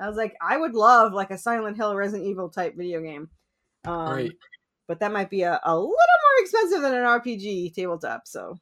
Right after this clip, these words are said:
Speaker 1: just,
Speaker 2: <laughs>
Speaker 1: just, just a little, like, you know, my house worth, but doesn't mean I won't
Speaker 2: Right.
Speaker 1: do it, <laughs> but
Speaker 2: Right.
Speaker 1: someday.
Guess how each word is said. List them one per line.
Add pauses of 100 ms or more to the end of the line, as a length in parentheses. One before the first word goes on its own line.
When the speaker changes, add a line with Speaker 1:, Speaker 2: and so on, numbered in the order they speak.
Speaker 1:
just, (200)
Speaker 2:
<laughs> (300)
Speaker 1:
just, (160)
just
a
little,
like,
you
know,
my
house
worth, (180)
but (100)
doesn't
mean
I
won't
Speaker 2:
Right.
Speaker 1:
do
it, (100)
<laughs>
but
Speaker 2:
Right. (380)
Speaker 1:
someday.